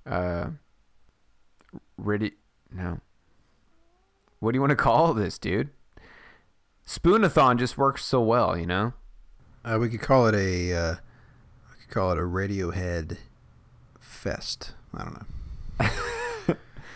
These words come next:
Speaker 1: <laughs>
Speaker 2: Radiohead
Speaker 1: Just, yeah.
Speaker 2: Palooza.
Speaker 1: That's, okay. That's, you know what? That's fine.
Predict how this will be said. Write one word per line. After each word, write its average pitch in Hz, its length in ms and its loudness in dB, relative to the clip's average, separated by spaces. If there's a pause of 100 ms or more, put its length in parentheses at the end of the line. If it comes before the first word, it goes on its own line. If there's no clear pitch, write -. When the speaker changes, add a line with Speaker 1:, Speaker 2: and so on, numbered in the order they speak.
(960)
Speaker 1:
<laughs> - 60 -2 (260)
Speaker 2:
Radiohead 127 760 6
Speaker 1:
Just, 117 560 4 (200)
yeah. 117 60 2
Speaker 2:
Palooza. 110 600 0 (1500)
Speaker 1:
That's, - 320 -2 (720)
okay. - 280 -4 (340)
That's, - 260 -8
you 117 80 -2
know 110 160 0
what? 110 100 -4 (120)
That's - 180 -4
fine. - 160 -12